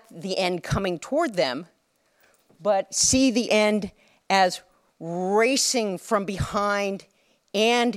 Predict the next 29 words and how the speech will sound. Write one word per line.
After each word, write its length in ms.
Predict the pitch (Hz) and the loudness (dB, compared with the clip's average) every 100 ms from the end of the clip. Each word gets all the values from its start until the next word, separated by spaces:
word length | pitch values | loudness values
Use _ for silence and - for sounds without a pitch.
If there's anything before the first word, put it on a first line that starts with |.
| - | -6
in 100 | 190 | -8
front 540 | - - 185 - - - _ 147 | -8 -4 -4 -4 -12 -20 _ -14
at 80 | |
the 80 | 170 | -12
same 240 | - 143 131 | -8 -8 -10
time. 260 | 123 185 _ _ _ _ _ _ _ _ _ _ _ - - | -12 -14 _ _ _ _ _ _ _ _ _ _ _ -20 2
That 160 | 214 226 | 2 4
the 160 | 226 | 4
only 440 | 240 311 339 339 254 | 4 4 4 2 2
reason 600 | 233 233 - 208 190 160 | 0 -2 -2 -4 -4 -6
the 100 | 185 | -4
first 320 | 254 226 - | 0 0 2
axiom 500 | 190 - - 185 170 - _ | 0 0 -6 -6 -6 -10 _
is 180 | 185 180 | -6 -4
even 260 | 214 170 190 | -4 -2 -2
interesting 560 | 277 - - 131 165 - _ _ _ _ _ _ _ _ _ _ _ _ _ _ | -2 -4 -8 -10 -12 -16 _ _ _ _ _ _ _ _ _ _ _ _ _ _
is 220 | 233 226 | 0 0
because 640 | - 247 - 240 277 269 | 0 -4 -2 2 4 4
of 280 | 226 214 185 | 4 4 2
the 80 | 202 | -4
second, 760 | - - 202 - 185 180 - - | 0 2 0 0 -4 -6 -12 -14
because 420 | 202 - 254 220 190 | -14 -4 0 0 -2
of 100 | 170 | -6
the 100 | 190 | -4
third, 340 | 190 180 170 | 2 2 0
because 280 | 170 165 143 | -6 -10 -12
of 100 | 123 | -14
the 80 | 123 | -18
fourth. 400 | - - _ | -18 -20 _